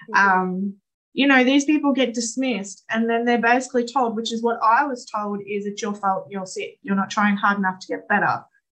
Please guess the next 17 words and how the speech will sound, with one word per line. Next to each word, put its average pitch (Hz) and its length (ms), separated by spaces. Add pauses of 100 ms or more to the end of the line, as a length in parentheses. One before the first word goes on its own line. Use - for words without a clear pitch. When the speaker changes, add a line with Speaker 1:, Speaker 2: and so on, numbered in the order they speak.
(120)
Speaker 2:
When 226 180
it 220 140
turned 220 320
out 196 260
I 196 140
had 190 180
a 185 80
genetic 208 380
disorder - 500 (140)
that - 120
was 208 140
affecting 202 340
my 196 120
heart 202 240
and 196 120
my 196 100
muscles. - 520